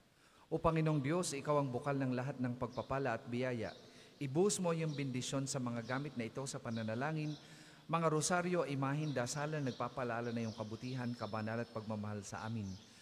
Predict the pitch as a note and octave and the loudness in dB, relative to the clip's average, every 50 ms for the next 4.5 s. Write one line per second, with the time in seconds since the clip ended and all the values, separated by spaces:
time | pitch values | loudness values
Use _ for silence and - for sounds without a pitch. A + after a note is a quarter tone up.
0 | - - - - - A3+ - A3 F#3+ F3+ E3+ F3 F3+ E3+ D#3+ D#3 C#3+ D3 C#3 C#3 | -20 -20 -16 -8 -6 -4 2 2 2 2 4 0 0 0 -2 -2 -2 0 -2 0
1 | C#3+ D3 C#3+ C3 C3 - C#3 C3 A#2+ G#2+ B2 A#2+ - C3+ B2 A2+ A2 A#2+ A#2+ B2 | 2 0 2 0 0 -2 -2 -4 -2 -2 -4 -4 -2 -4 -4 -4 -2 -2 -2 -2
2 | C3+ C#3 B2+ B2 B2 A#2+ A#2 A2+ A2+ A2 - C3 B2+ B2 B2 A#2+ A#2 A2 - B2+ | -2 -2 -4 -4 -2 -2 -2 -2 -2 -2 -2 -2 -2 0 0 -2 -2 -4 -4 -4
3 | A2+ C3 D3 D3 C#3+ B2+ A2 A#2 B2+ B2 - - G#2 G#2+ G#2 G2 F#2+ G2 - - | -4 -2 -2 -2 -2 -2 -2 -2 -2 -2 -2 -2 -2 -2 -2 -2 -2 -4 -6 -6
4 | A2 A2 G#2+ G2 F#2+ G2 F#2 F2+ - | -6 -4 -2 -2 -4 -4 -4 -6 -8